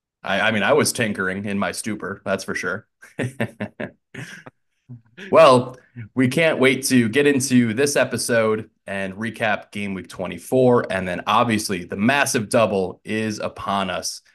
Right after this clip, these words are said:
And this really kicks off a key time in the F P L, F P L season where we're gonna have chips galore. Bucks has already used his wild card too. And there's gonna be triple captain discussions and a number of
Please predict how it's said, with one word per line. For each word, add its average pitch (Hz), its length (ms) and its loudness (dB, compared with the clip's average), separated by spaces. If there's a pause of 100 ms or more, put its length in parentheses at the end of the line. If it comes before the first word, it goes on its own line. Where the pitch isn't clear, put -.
(120)
And 95 200 0
this 165 240 0
really 127 300 2
kicks 123 320 -6
off 95 200 -2
a 95 60 -8
key 110 520 -8 (180)
time 98 340 -4
in 92 140 -8
the 95 100 -4
F 92 160 -6
P - 80 -8
L, 92 160 -2 (240)
F 104 160 -4
P 113 120 -4
L 95 120 0
season 101 420 -6
where 95 200 -4
we're 104 160 -6
gonna 107 140 -4
have 90 240 -6
chips - 340 -4
galore. 131 640 0 (420)
Bucks 107 220 -4
has 107 80 -8
already 101 260 2
used 113 220 -2
his 107 120 -10
wild 101 380 -2
card 101 240 -4
too. 120 460 -2 (520)
And 90 440 -8
there's 92 340 -4
gonna 90 140 -4
be 85 100 -8
triple 127 320 0
captain 117 540 0
discussions 104 760 -4
and 87 380 -6
a 92 80 -6
number 101 500 2
of 90 380 -2